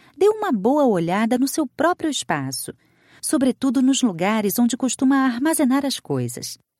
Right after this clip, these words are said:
Com certeza você vai encontrar itens que devem ser descartados. A mania de apontar falhas na organização dos outros normalmente é um sinal de que seu próprio sistema precisa de ajustes.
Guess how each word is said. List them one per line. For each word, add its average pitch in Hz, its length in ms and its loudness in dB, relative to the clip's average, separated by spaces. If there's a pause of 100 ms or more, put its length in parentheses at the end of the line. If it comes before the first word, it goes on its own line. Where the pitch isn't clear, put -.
(440)
Com 254 220 2
certeza 160 640 -4
você 165 240 -4
vai 175 160 -4
encontrar 165 640 -4
itens 175 420 -4
que 226 120 -4
devem 220 260 0
ser 214 240 -2
descartados. 156 960 -4 (720)
A 220 80 -2
mania 170 440 -2
de 143 100 -2
apontar 151 500 -4
falhas 151 460 0
na 143 140 0
organização 165 680 -2
dos 170 240 -2
outros 160 420 -4 (320)
normalmente 185 760 -2
é 151 40 0
um 156 60 -4
sinal 160 400 -2
de 165 140 -6
que 185 120 -8
seu 240 220 -2 (160)
próprio 277 380 0
sistema 196 500 -2
precisa 175 480 -2
de 170 140 -4
ajustes. 139 800 -8